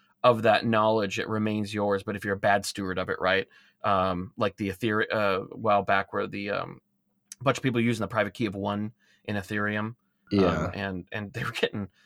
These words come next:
Speaker 1: their, uh, you know, their value stolen out of that, where it, it was kind of an interesting concept. I don't necessarily a hundred percent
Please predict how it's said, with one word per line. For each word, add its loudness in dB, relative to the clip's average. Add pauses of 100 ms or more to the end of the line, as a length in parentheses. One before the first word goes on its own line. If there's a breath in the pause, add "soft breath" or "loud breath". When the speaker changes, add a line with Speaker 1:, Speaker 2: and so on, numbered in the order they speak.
(140)
Speaker 1:
their, -2
uh, 0
you -6
know, -2
their -6
value 2
stolen 0
out -4
of -10
that, 2
where 2 (500)
it, -2
it 2
was 0
kind 4
of 2
an 4
interesting -2
concept. 2
I 2
don't 2
necessarily 2
a 2
hundred 0
percent -2